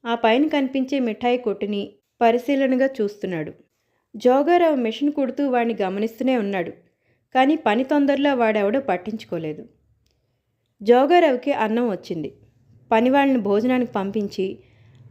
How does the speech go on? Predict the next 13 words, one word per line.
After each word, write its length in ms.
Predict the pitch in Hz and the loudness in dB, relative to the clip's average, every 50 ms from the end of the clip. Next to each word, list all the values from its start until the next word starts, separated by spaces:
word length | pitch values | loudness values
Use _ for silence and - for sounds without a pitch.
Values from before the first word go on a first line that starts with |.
| - - - | -6 2 4
తాను 280 | 262 277 277 277 262 | 4 4 6 4 2
అన్నం 340 | 233 214 226 254 294 302 277 | 2 2 2 2 2 4 2
గిన్నె 180 | 285 254 254 233 | 2 2 0 0
విప్పుతూ 420 | 214 208 208 208 233 226 262 254 | 0 -2 -2 -2 -4 -2 -4 -4
చూస్తే, 720 | 247 - 220 214 208 - - 285 294 254 180 - - - - | -2 -2 -4 -4 -4 -4 0 0 2 2 0 -2 -6 -4 -2
ఆ 40 | 214 | -2
నల్లటి 400 | 220 226 208 196 214 254 262 294 | 0 0 0 0 0 0 -2 0
కుర్రాడు 400 | 294 277 262 233 247 247 247 220 | 0 0 2 2 4 2 2 2
ఇంకా 220 | 214 214 - 240 | 0 0 0 0
అక్కడే 360 | 202 175 - - 214 214 254 233 | 0 0 -2 -2 0 0 0 0
భయంగా 480 | 190 - 196 196 208 220 240 240 269 | 0 -2 -2 0 0 0 0 2 0
చూస్తూ 440 | 262 269 - 214 208 208 - - 285 | 0 0 -2 -6 -6 -6 -4 -4 -2
కనిపించాడు. 640 | - 202 185 185 185 190 180 175 - 170 139 127 | -2 -2 -4 -2 -4 -6 -6 -6 -6 -8 -8 -8